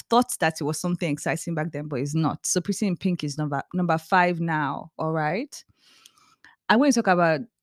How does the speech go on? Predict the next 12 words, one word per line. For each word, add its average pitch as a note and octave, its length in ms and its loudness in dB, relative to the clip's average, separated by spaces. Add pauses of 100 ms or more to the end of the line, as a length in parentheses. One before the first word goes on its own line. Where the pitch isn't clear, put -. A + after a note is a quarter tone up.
(140)
the F#3 160 2
next F#3 420 -2
one. A2 440 -4 (720)
Oh, A#3 220 8
it's - 180 0
so E4 120 2
funny. F3+ 500 -2
One, F3+ 440 -8 (120)
two, E3+ 500 -10
three, F#3 180 -8
four, E3+ 240 -6
five. - 380 -8